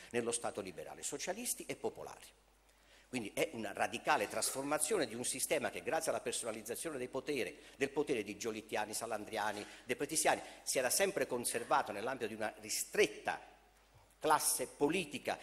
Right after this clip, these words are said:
che si rinnovava molto lentamente, molto lentamente, con una radicale innovazione per cui nel Parlamento del millenovecentodiciannove siedono in maggioranza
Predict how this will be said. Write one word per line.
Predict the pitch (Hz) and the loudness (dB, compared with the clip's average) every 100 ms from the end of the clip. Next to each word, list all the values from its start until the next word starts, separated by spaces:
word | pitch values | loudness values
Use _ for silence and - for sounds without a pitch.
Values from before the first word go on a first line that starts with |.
| - | -6
che | - 175 | 6 8
si | - 135 | 8 4
rinnovava | 123 123 117 135 120 | 0 0 4 4 4
molto | 107 147 190 160 127 - | 4 12 12 12 6 0
lentamente, | 104 98 95 95 95 98 92 90 98 | 0 0 -2 -4 -2 -4 -6 -8 2
molto | 135 151 113 113 | 4 6 4 0
lentamente, | 113 135 175 202 247 233 - - | 0 0 0 2 2 2 -2 -2
con | - 202 | -2 4
una | 196 | 4
radicale | 190 190 190 - 254 139 101 - | 8 6 6 4 6 6 0 -6
innovazione | 175 147 170 208 - 240 254 240 | -4 0 2 4 4 4 2 2
per | 180 - | 0 0
cui | 202 117 - - | -2 -4 -8 -6
nel | 175 220 | 2 4
Parlamento | 214 156 156 160 123 | 4 4 4 0 0
del | 107 110 | -2 -2
millenovecentodiciannove | 147 113 117 143 147 156 185 190 220 202 214 208 | -2 -2 -4 -4 -4 -6 -10 -4 -2 0 0 0
siedono | - 175 107 82 - - - | 0 0 -2 -6 -10 -20 -10
in | - 170 | -4 0
maggioranza | 120 110 156 196 196 143 | 0 -2 0 0 0 -4